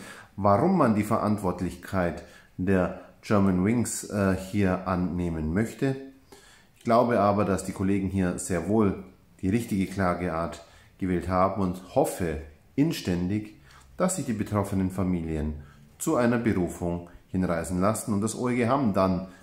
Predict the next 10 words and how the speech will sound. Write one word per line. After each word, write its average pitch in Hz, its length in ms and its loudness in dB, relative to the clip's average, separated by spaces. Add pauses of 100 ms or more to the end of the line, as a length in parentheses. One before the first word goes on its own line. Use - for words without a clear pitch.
(180)
den 98 180 2
Mut 170 340 2
hat, 87 360 -4 (640)
Wahrheiten 95 680 4
auszusprechen. 80 840 -8
Wir 65 260 -8
wollen 85 220 -8
ja 87 120 -8
nicht 131 280 -2
vergessen, 92 640 -2